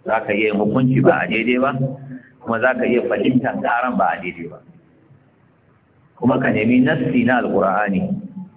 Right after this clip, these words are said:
ko sunnar manzon Allah ta suna kai hukunci da shi. Manzon Allah ya aika Mu'adh bin Jabal zuwa Yaman. Sai ya ce masa, "Bima tahkum?" Da me za ka yi hukunci?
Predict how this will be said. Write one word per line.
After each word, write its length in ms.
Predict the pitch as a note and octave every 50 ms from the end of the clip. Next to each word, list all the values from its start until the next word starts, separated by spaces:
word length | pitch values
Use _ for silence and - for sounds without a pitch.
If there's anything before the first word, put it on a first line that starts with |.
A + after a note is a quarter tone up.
| - - - - _ _ - - _ _ _ -
ko 80 | - A2+ A#2+
sunnar 320 | A#2+ - B2+ B2 B2 A#2 G2+
manzon 320 | G2 G2 F#2 G2+ A#2 A#2
Allah 160 | A2+ G#2+ -
ta 80 | - A2 - -
suna 240 | A#2 A2+ G#2 -
kai 160 | - F#2 F#2+ G2+
hukunci 400 | F#2+ - - G2 - - - -
da 80 | -
shi. 280 | - - - - - - - - - - - _ _ _ _ _ _ _ _ _ _ _ _ _ _ _ _ _ _ _ _ -
Manzon 400 | F#2 F#2+ G2 G2+ C3+ C#3 C3 C3
Allah 160 | B2+ B2 A#2
ya 100 | A#2 B2 G2+ A2 C3
aika 220 | - - C3+ A#2 G2 F#2 E2+ D#2 - - - - - - - - - - _ _ _ _ - - - - -
Mu'adh 480 | G2+ G#2+ A2 A2 A2 B2 C3 - G#2 A2+
bin 220 | A2+ G#2+ G#2+ G2+ A#2
Jabal 240 | A#2+ A2 A2 G#2 - G#2 G2 G2
zuwa 160 | A2 A2+ G#2
Yaman. 480 | G2+ F#2+ F#2+ F#2 F2+ F2+ - - - - - - - - - - - - - _ - - - - - B3+ - - - - - - - - - - - - - _ _ -
Sai 240 | - A#2+ B2 B2+
ya 0 |
ce 120 | B2+ B2 A#2+ A2+
masa, 320 | A#2+ A#2+ A#2 A#2 A#2 A2 G#2+ G2+ G2 - - - G2+ F#2+
"Bima 240 | G#2 C3 C#3 B2 A2+ -
tahkum?" 480 | B2+ A#2 A2+ G#2 - - G#2+ F#2+ E2 - - - - - - - - - _ - _ _ _ _ - - - _ _
Da 160 | - - F#3+
me 160 | - - G2+ G#2
za 160 | A#2+ A#2+ B2
ka 100 | - A2+
yi 60 | G2+ F#2+ G2
hukunci? 560 | F#2+ G2+ A2 G#2 G#2 G2+ - F#2+ G#2 -